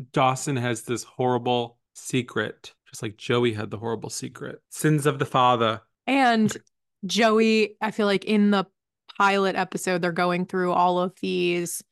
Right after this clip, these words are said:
Speaker 2: questions of, like, can our friendship last through these hormones, blah, blah, blah, blah, blah, blah.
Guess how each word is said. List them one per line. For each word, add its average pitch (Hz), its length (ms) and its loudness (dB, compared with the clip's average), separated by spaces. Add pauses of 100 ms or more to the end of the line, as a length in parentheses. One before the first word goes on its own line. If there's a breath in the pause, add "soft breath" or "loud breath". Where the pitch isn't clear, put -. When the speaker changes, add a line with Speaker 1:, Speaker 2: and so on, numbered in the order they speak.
(100)
Speaker 2:
questions 202 580 -2
of, 185 100 -10
like, 180 240 -8
can 220 220 -4
our 208 120 0
friendship 190 580 -4 (160)
last 190 640 0
through 196 260 -2
these 190 240 -4
hormones, 185 580 -2
blah, 185 120 -2
blah, 185 120 -2
blah, 185 140 0
blah, 185 100 2
blah, 180 160 0
blah. 180 180 0